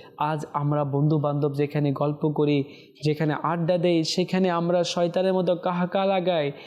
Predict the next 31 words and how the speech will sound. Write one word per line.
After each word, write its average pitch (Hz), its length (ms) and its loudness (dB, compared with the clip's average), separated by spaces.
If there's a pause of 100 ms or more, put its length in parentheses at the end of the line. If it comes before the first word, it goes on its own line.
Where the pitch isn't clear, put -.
(220)
কিতাবের 147 420 0
মধ্যে 147 400 2
এসেছে 151 600 0 (320)
মুচকি 165 520 2
হাসি 202 880 0 (520)
সুন্নাত 262 540 2
রয়েছে। 208 380 2
কোনো 170 220 0
ব্যক্তি 175 280 0
যদি 175 140 4
মুচকি 165 420 2
হাসে, 196 500 2 (300)
তাহলে 151 300 2
সুন্নাতের 208 520 2
উপর 208 240 0 (220)
আমল 165 280 2
হয়ে 185 280 2
গিয়েছে। 160 480 2 (300)
জি, 175 120 2
ছোট 165 220 2
বন্ধুরা, 160 520 2
আমরা 170 560 0
অনেকে 190 480 2
যেখানে 180 360 0
আড্ডা 151 360 0
দেই, 170 220 2
বন্ধু-বান্ধবের 170 640 2
সাথে 175 240 0
গল্প 165 320 0
গুজব 175 400 2
করি, 175 260 2